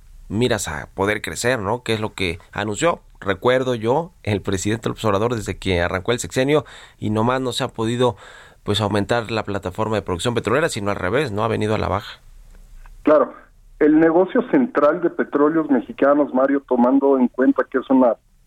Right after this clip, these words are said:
Speaker 2: empresa de petróleo, tiene que ver con la posibilidad de que pueda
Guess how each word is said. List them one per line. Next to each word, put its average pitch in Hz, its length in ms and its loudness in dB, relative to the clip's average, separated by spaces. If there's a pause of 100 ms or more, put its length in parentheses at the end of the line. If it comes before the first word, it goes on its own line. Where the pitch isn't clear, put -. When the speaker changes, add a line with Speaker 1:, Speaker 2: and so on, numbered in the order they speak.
Speaker 2:
empresa 127 680 2
de 123 100 2
petróleo, 127 720 2 (460)
tiene 143 320 6
que 139 120 2
ver 139 280 4
con 120 180 0
la 117 140 4
posibilidad 120 680 4
de 135 120 2
que - 100 -4
pueda 135 580 4